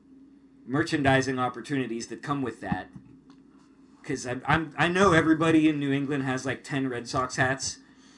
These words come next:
but, you know, you're drunk at a parade, you might buy another one.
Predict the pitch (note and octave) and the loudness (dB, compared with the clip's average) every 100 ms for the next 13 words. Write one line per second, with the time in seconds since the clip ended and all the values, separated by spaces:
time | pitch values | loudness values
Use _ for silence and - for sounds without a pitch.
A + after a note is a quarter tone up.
0 | - C3+ B2+ - - - - _ - _ | -10 -2 -2 -2 -16 -20 -20 _ -20 _
1 | _ _ _ _ B2 C3 C3 C3 C3 C3 | _ _ _ _ -8 -2 0 0 -4 -6
2 | A2+ C#3+ C3+ B2+ C3 B2+ A#2 B2 B2+ A#2 | -4 -4 -2 -6 -6 -6 -4 -4 -4 -6
3 | B2+ G#2+ A#2 B2+ B2 D3 B2 G2+ | -8 -6 -4 -2 -2 -4 -4 -8